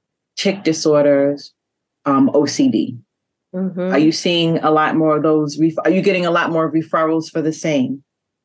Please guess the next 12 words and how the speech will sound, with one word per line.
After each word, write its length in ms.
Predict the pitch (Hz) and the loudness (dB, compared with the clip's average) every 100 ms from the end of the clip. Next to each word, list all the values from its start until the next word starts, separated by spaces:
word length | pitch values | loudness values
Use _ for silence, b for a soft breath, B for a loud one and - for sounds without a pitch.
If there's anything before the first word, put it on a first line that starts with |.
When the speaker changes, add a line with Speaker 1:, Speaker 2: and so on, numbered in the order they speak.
| _ _ _ _ | _ _ _ _
Speaker 2:
We're 120 | 202 | -2
getting 320 | 208 208 214 | 0 0 0
a 60 | 202 | -2
lot 260 | 190 165 190 | -2 -4 -4
more 280 | 185 170 | -2 -2
referrals 480 | 170 175 165 165 160 | -2 -2 0 -2 -4
for 100 | 170 | -4
anxiety, 480 | 156 156 165 165 170 | -2 -2 -4 -2 -2
depression, 640 | 175 175 170 156 - 156 156 | -4 -6 -8 -8 -6 -6 -6
self-harming, 880 | - 160 160 - 156 151 147 143 147 | -4 -4 -4 -6 -6 -4 -4 -6 -8
suicidal 580 | - 160 160 156 147 147 | -4 -4 -2 -4 -2 -4
ideation. 1040 | 139 143 135 131 135 135 127 131 127 | -4 -4 -4 -6 -8 -8 -6 -8 -12